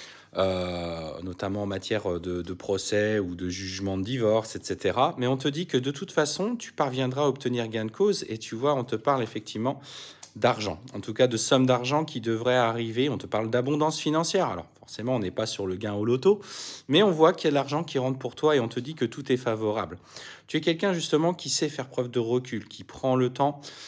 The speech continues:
euh, de bien poser le pour et le contre. Les épreuves de la vie t'ont appris à, à faire attention, à être toujours dans, euh, à être toujours prévoyante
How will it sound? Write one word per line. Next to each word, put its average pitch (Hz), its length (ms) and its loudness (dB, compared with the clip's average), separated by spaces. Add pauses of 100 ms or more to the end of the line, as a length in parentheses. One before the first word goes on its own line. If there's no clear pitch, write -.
(280)
euh, 104 140 2
de 113 140 0
bien 139 200 2
poser 147 520 0
le 135 100 2
pour 135 320 -2
et 135 60 6
le 131 60 -6
contre. 170 280 -2
Les 123 140 0
épreuves 135 280 0
de 143 120 2
la 123 200 2
vie 147 180 -4
t'ont 113 240 -2
appris 147 440 0
à, 104 220 2 (460)
à 123 100 2
faire 139 240 0
attention, 127 440 -4 (1400)
à 98 440 -2 (560)
être 120 280 -2
toujours 156 680 -2 (600)
dans, 127 560 4
euh, 82 640 -4 (2250)
à 107 80 0
être 131 160 2
toujours 165 300 2
prévoyante 131 640 4